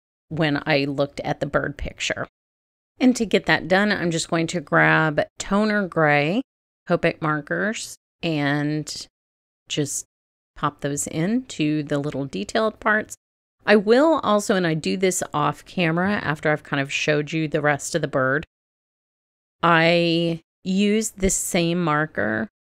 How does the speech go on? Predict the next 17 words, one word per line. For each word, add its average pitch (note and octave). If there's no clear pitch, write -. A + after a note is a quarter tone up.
on E3
the D3+
pattern D#3+
paper D#3+
for -
the D3+
sand D#3
to -
make F#3
little, D#3+
um, D#3
three-piece E3
bird D#3
tracks -
behind E3
the E3+
sandpiper's E3